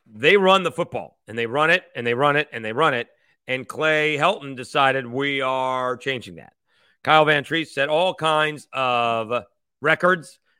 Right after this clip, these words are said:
I mean, s-, how about six hundred four attempts? Uh, he threw for four thousand two hundred fifty-three yards, Twenty-seven touchdowns. The problem?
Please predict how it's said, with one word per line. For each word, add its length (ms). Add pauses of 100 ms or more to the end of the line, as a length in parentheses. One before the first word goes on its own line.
(100)
I 60
mean, 140
s-, 300
how 160
about 160
six 320
hundred 340
four 200
attempts? 600 (580)
Uh, 440
he 160
threw 280
for 220 (100)
four 220
thousand 460
two 100
hundred 180
fifty-three 440
yards, 420 (280)
Twenty-seven 760
touchdowns. 760
The 60
problem? 640